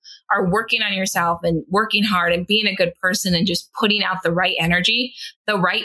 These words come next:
people, the right situations, the right, you don't even have to work for it almost. I know that sounds crazy. And the hardest part is people trusting that. But when you can really, really get to that point, you understand what I'm talking about.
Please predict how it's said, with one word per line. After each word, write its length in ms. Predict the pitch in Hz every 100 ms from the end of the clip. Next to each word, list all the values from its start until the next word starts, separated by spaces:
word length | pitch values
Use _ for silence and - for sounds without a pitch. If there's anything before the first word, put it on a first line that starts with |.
| -
people, 460 | - 202 208 196 190
the 140 | 170
right 280 | 160 196 202
situations, 640 | 208 180 185 175 180 185
the 80 | 180
right, 100 | 180 -
you 140 | 202 240
don't 120 | 262
even 140 | 220
have 140 | - 208
to 80 | 175
work 280 | 170 190 -
for 140 | 202
it 80 | 165
almost. 320 | 165 175 226 214
I 40 | 233
know 80 | 254
that 180 | 269
sounds 400 | 254 254 208 202
crazy. 520 | - - 196 208 233 220
And 120 | 180 - - - -
the 100 | 220
hardest 360 | 240 254 320
part 140 | - 202
is 60 |
people 300 | - 202 185 175
trusting 480 | - 165 - - 226
that. 220 | 240 254 -
But 80 | 180
when 140 | 196 202
you 120 | 214
can 260 | - 226 175
really, 380 | 180 202 202 180
really 300 | 190 180 175
get 160 | 165 170
to 100 | 233
that 180 | 180 143 -
point, 260 | 160 185 240 - - -
you 180 | 208 202
understand 600 | 185 175 170 - 160 170
what 120 | 165
I'm 120 | 160 160
talking 420 | - 147 - 165
about. 140 | 156